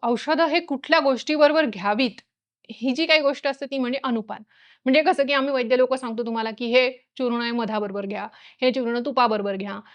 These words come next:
हे औषध, अ, गरम पाण्याबरोबर घ्या, हे म-, अ, अजून कशा लोण्याबरोबर घ्या," whatever it is.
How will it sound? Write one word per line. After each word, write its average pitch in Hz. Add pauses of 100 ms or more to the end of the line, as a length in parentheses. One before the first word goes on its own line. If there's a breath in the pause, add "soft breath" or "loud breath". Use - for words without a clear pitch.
(180 soft breath)
हे 247
औषध, 233
अ, 220
गरम 254
पाण्याबरोबर 208
घ्या, 196 (400 soft breath)
हे 233
म-, 240
अ, 208
अजून 240
कशा 233
लोण्याबरोबर 220
घ्या," 196
whatever 226
it 202
is. -